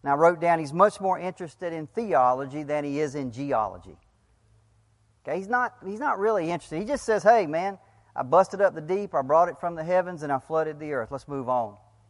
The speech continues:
Right? That's kinda where he, where he is. Now, here's what I want you and I to understand.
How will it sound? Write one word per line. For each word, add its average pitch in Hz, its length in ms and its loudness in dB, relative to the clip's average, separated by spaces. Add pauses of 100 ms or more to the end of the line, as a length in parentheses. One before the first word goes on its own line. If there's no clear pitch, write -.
(760)
Right? 151 320 4 (120)
That's 151 220 -2
kinda 185 280 2
where 165 240 0
he, 147 420 -10
where 165 160 -4
he 151 300 -8
is. 135 180 -2
Now, 135 80 -10
here's 196 240 -4
what 196 120 2
I 175 40 4
want 165 220 -4
you 160 140 -8
and 151 80 -2
I 143 140 2
to 135 100 -6
understand. 131 600 -10